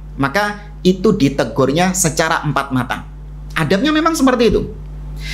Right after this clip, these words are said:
Tapi kalau ahli bid'ah yang berbuat kebid'ahan atau yang menyebarkan provokasi atau yang dia ini menyebarkan syubhat, maka adabnya dibantah di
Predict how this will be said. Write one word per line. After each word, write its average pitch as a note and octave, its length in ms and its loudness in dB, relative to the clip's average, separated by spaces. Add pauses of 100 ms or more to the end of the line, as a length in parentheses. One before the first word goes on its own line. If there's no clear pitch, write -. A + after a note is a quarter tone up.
(160)
Tapi F#3 240 2
kalau F#3+ 300 4
ahli F#3 340 6
bid'ah C3+ 640 0 (460)
yang E3+ 260 6
berbuat D#3+ 480 6
kebid'ahan E3 800 2
atau G#3 320 0
yang G3+ 160 2
menyebarkan G3 720 4
provokasi F#3+ 720 0 (720)
atau A3 320 2
yang G#3 240 4
dia G3 240 6
ini A3 240 4
menyebarkan G#3+ 640 4
syubhat, E3 720 2
maka F#3+ 640 0 (240)
adabnya E3+ 880 0
dibantah D#3+ 560 2
di B2+ 80 -4